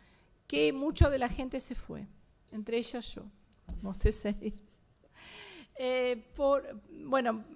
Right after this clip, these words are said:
mi caso fue más por la ley de educación, pero, pero en parte hubo una, una, una, inclusive la que dirigía el Partido Ecologista empezó a llorar,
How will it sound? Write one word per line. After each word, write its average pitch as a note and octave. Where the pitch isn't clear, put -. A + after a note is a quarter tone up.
mi A#3+
caso C4
fue B3+
más A#3+
por A3+
la G#3+
ley A3
de G#3+
educación, G#3
pero, B3
pero A#3+
en A#3+
parte C4+
hubo B3+
una, B3
una, A#3+
una, A#3+
inclusive B3+
la C4
que A#3+
dirigía A#3
el A#3+
Partido A#3
Ecologista A#3+
empezó G#3
a A3+
llorar, G#3+